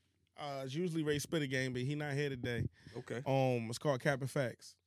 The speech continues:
Speaker 2: Okay.
Speaker 1: He asks you five questions. If it's cap, you say cap and explain why.
Speaker 2: Yeah.
Speaker 1: If it's facts, you say facts and explain why. There is no both.
Speaker 2: Okay.
Speaker 1: You
Speaker 2: Got
Speaker 1: just,
Speaker 2: you.
Speaker 1: I ain't,
Speaker 2: Got it.
Speaker 1: so
Speaker 2: Let's go.
Speaker 1: the first question is,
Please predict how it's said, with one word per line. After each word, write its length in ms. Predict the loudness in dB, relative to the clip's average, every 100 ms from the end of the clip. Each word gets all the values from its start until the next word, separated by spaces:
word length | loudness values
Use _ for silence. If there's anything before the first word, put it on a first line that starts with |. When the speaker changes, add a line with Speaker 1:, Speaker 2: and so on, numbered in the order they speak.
| _ -12
Speaker 2:
Okay. 160 | -2
Speaker 1:
He 80 | 0
asks 180 | 0 -2
you 60 | -2
five 320 | 2 2 2
questions. 600 | 2 2 0 -6 -8 -12 _ _ _ _ _ _
If 120 | -6
it's 100 | -6 4
cap, 320 | 6 6 4 -6 _ _ _ _ _ _ _ _ -14 -8
you 120 | -2
say 200 | 0 -2
cap 300 | 2 2 2
and 100 | -2
explain 380 | -4 -2 0 2
why. 300 | 2 2 -2 -6
Speaker 2:
Yeah. 80 | -10
Speaker 1:
If 60 |
it's 120 | -8 -6
facts, 500 | -2 -2 -6 -14 -20 _ _ _ _ _ -8
you 80 |
say 180 | -2 0
facts 320 | 2 2 2 0
and 120 | -6
explain 420 | -6 -4 -2 0
why. 200 | 2 0
There 220 | 0 0
is 340 | 2 6 6 6
no 180 | 2 4
both. 480 | 2 2 0 -12 -20 _ -10
Speaker 2:
Okay. 220 | -6 -4 -6 _ -2
Speaker 1:
You 0 |
Speaker 2:
Got 140 | 2
Speaker 1:
just, 160 | 2 0 -4 -6
Speaker 2:
you. 60 |
Speaker 1:
I 140 | 0 4
ain't, 140 | 4
Speaker 2:
Got 80 | 2
it. 60 | 4
Speaker 1:
so 120 | 4
Speaker 2:
Let's 180 | 6 6
go. 140 | 4 2 -8 -14 -14 -6
Speaker 1:
the 100 | -4
first 300 | 2 6 6
question 400 | 6 4 4 0
is, 400 | 0 0 -2 -10